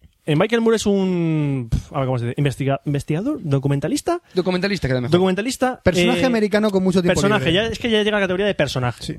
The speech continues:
Speaker 2: Sí, pero para forma de actuar.
Speaker 1: Que se dedica, pues, escribe libros,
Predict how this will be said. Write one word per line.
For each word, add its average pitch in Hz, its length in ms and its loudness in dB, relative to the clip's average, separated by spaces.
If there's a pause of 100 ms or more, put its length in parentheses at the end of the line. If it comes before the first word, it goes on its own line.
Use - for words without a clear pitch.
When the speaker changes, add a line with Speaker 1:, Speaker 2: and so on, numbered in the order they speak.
(460)
Speaker 2:
Sí, 160 120 0
pero 131 140 0
para 120 120 0
forma 143 180 0
de - 40 -4
actuar. 101 300 -8 (100)
Speaker 1:
Que 156 600 2
se 160 140 -2
dedica, 185 220 0
pues, 151 200 -6
escribe 135 380 0
libros, 196 480 0